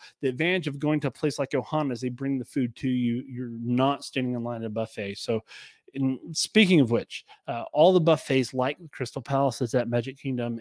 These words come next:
and Chef Mickey's are all family style for the time being. And for a lot of people, that's a plus,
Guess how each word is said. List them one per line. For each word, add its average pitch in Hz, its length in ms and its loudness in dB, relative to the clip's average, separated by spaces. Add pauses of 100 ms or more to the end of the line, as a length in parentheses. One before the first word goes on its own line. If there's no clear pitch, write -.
and 131 320 -2
Chef - 260 -2
Mickey's 151 400 0 (120)
are 131 260 0
all 143 240 0
family 139 320 0
style 113 400 6
for 117 380 4
the 110 100 -4
time 117 440 0
being. 120 420 6 (320)
And 123 200 0
for 123 100 -8
a - 20 -4
lot 160 140 0
of - 100 -8
people, 113 200 -8
that's 147 200 0
a 185 60 -18
plus, - 460 -2